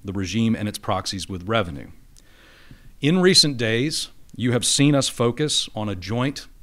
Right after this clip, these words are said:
Iranian Hezbollah oil for terror shipping network, which we have targeted now three times under our terrorism authorities and with other actions in tandem with the Department of Justice, Homeland Security,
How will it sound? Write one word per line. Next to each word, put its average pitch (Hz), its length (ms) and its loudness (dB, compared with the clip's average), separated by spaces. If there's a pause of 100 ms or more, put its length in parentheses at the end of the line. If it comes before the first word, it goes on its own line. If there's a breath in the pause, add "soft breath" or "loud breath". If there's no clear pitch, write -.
Iranian 117 520 -2
Hezbollah 107 680 -2
oil 135 280 4
for 139 180 -4
terror 80 580 -2 (300)
shipping 123 420 -2
network, 76 500 -10 (760 loud breath)
which - 180 -6
we 131 100 4
have 123 100 2
targeted 123 400 2
now 110 240 0
three 151 320 0
times 78 580 -2 (600 soft breath)
under 107 180 0
our 98 80 0
terrorism 113 400 4
authorities 82 680 -8 (440 soft breath)
and 92 120 -4
with 107 120 -4
other 127 320 4
actions 92 500 -4
in 92 100 -8
tandem 101 360 -4
with 87 100 -8
the 85 80 -10
Department 90 340 -4
of 82 60 -10
Justice, 123 420 -2
Homeland 95 340 -4
Security, 104 760 -4